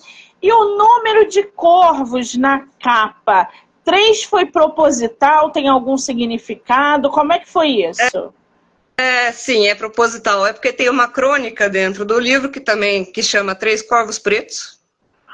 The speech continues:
Speaker 2: É, é uma crônica que eu fiz, ah, já com, já tem um tempo, assim, é,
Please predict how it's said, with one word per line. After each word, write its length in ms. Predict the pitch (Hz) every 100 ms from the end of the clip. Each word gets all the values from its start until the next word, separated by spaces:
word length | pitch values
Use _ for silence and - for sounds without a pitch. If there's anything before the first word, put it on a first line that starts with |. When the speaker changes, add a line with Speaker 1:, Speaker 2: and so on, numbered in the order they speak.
| -
Speaker 2:
É, 320 | 190 190 196 - - _ _ _ _ _ _ _ _ -
é 40 | 294
uma 120 | 277
crônica 340 | 262 247 247
que 80 | 226
eu 80 | 226
fiz, 720 | 220 240 240 262 262 - - -
ah, 360 | 214 220 214 202
já 220 | 220 233
com, 520 | - 220 196 185 185
já 100 | 196
tem 180 | 202 240
um 160 | 294 302
tempo, 340 | 220 277 359
assim, 360 | - 269 427 427 _
é, 600 | 214 214 220 220 214 226